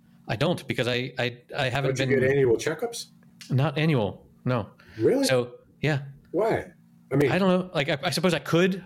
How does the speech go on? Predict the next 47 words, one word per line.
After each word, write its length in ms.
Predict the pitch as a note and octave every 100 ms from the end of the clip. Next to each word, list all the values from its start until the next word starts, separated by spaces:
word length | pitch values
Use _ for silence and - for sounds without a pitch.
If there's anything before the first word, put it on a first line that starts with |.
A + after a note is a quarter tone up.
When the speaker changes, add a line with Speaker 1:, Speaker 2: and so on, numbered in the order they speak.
| -
Speaker 1:
but 120 | C3
I 100 | A#2+
haven't. 340 | D3 A#2+ F#2+ - - C#3
Speaker 2:
No, 160 | E3
I 80 | B2+
mean, 220 | C3 A#2 G#2+
Speaker 1:
Uh, 120 | - A2
Speaker 2:
but 220 | B2+ B2
you're, 220 | C#3+ B2 A#2
how 140 | D#3+
old 80 | A3
are 40 |
you? 120 | A3 A3+
Forty 360 | D#3+ E3+ D#3+ -
something? 320 | E3+ F3+ F#3+
Forty-two? 400 | D3 C#3+ B2+ -
Speaker 1:
Forty-four. 260 | G#2+ - - - - -
Speaker 2:
Forty-four? 500 | C3+ B2 C#3+ F3 F3
Well, 260 | C3 - - - - - - - -
shit, 260 | - F3+
man, 180 | A2+ B2+
you 120 | C3+
ain't 100 | D#3+
no 60 | A2+
spring 260 | - A#2+ A2+
chicken 300 | F3 B2+ C#3
every 180 | D#3
year. 320 | D3+ G3 - - _ -
How 100 | - C3+
Speaker 1:
I 40 |
know, 100 | G3
Speaker 2:
else 80 | F#3+
are 20 |
you 40 | F3
Speaker 1:
right? 60 | E3
Speaker 2:
gonna 60 | E3
know 120 | F#3
if 140 | -
you 60 | D3+
get 140 | E3
a, 180 | D#3 B2+ - - -
you 100 | C#3
get 140 | D#3 D3
a 240 | - -
suspicious 640 | - A2+ - F3+ - - -
thing, 260 | F#3+ F2
man? 220 | E2+ G#2+